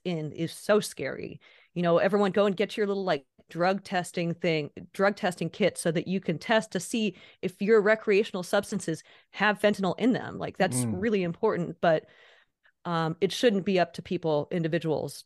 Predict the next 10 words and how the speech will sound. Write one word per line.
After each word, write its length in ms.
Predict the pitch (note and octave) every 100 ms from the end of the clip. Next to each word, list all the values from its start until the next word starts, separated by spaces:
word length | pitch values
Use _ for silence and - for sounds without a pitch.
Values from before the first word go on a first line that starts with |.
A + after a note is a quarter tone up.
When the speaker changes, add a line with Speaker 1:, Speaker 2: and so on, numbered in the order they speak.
| _
Speaker 1:
testing 540 | - D#3+ - - C#3 C#3+
their 120 | D#3+
drugs 500 | D#3 D#3+ C3 - - -
for 180 | - D#3+
that. 320 | D3+ D3+ - - -
It's, 400 | - - - - _
yeah, 200 | C#3+ - - _ _
it's 100 | -
so 120 | C#3+
scary. 420 | - - - E3